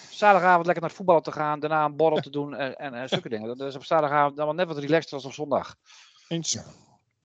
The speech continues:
Speaker 2: Ik mis de
Speaker 3: Wachten
Speaker 2: Formule één
Speaker 3: we
Speaker 2: nog wel eens. Ja.
Speaker 3: Moeten we hier een reactie van de K N V B op verwachten? Niet van ons hoor, natuurlijk, v-, vanuit de club, et cetera. Of, eh, is het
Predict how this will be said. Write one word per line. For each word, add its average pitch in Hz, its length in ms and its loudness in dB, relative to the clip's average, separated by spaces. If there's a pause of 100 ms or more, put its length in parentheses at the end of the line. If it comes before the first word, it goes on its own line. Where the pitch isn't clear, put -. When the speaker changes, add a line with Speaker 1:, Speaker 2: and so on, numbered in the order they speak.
(340)
Speaker 2:
Ik 170 180 -4
mis 175 160 10
de 156 60 6
Speaker 3:
Wachten - 20 0
Speaker 2:
Formule 160 300 8
één 160 80 10
Speaker 3:
we - 60 10
Speaker 2:
nog 139 100 8
wel 165 180 6
eens. - 320 0
Ja. 147 280 -2 (540)
Speaker 3:
Moeten 117 200 0
we 123 60 6
hier 127 140 10
een 123 80 2
reactie 120 460 6
van 120 120 -2
de 117 60 0
K 117 60 -2
N 120 280 4
V 113 120 4
B 110 40 4
op 107 100 0
verwachten? 113 320 0
Niet 110 160 -2
van 107 80 -2
ons 104 220 -2
hoor, 98 140 0
natuurlijk, 92 480 -2
v-, 92 220 -8
vanuit 95 260 -2
de 95 80 -2
club, 101 260 0
et - 120 -8
cetera. 98 440 2
Of, 92 180 -4
eh, 98 200 2
is 101 100 0
het 101 140 0